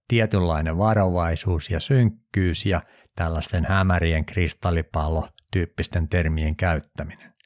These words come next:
Samanaikaisesti mä oon innostunut ja positiivisempi, että meille pitkäjänteisille osta- ja pidä asuntosijoittajille vois olla edessä – vuodet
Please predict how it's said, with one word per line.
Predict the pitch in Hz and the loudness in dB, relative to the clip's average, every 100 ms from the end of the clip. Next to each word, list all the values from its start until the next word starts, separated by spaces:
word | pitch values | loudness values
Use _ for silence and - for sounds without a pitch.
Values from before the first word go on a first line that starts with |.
| _ _ - | _ _ -8
Samanaikaisesti | - 78 85 123 104 92 - - 90 - - _ - | -4 -2 0 2 2 -2 -2 0 -2 -2 -20 _ -6
mä | 98 | 0
oon | 85 95 - | 2 0 2
innostunut | 95 90 82 - 87 82 | 2 2 0 -4 -2 0
ja | 85 82 - - | 0 0 -4 0
positiivisempi, | 92 82 - 87 85 80 82 82 87 - _ _ _ _ - | 2 0 0 0 0 0 0 0 -2 -4 _ _ _ _ -6
että | 82 - - 85 90 - | -6 -6 -4 -4 -2 0
meille | 87 80 76 - _ _ - | 2 2 0 -4 _ _ -4
pitkäjänteisille | 90 - 87 80 82 85 82 87 82 - 101 | -4 0 0 0 0 -2 -2 -2 -2 -2 -2
osta- | 87 - 87 | -2 -2 -2
ja | 82 | 0
pidä | 113 98 | 2 2
asuntosijoittajille | 92 87 98 90 107 92 87 - 90 92 87 _ _ _ - 95 | 2 0 0 -2 0 -2 -2 -4 -2 0 -2 _ _ _ -4 2
vois | 107 113 110 95 - - | 4 4 4 2 -2 -4
olla | 95 87 85 76 _ _ _ - | 0 0 -2 -4 _ _ _ -6
edessä – | 101 90 80 - - 85 _ _ _ _ _ - | -2 0 0 -2 -6 -6 _ _ _ _ _ -4
vuodet | 101 95 85 78 | 2 2 2 0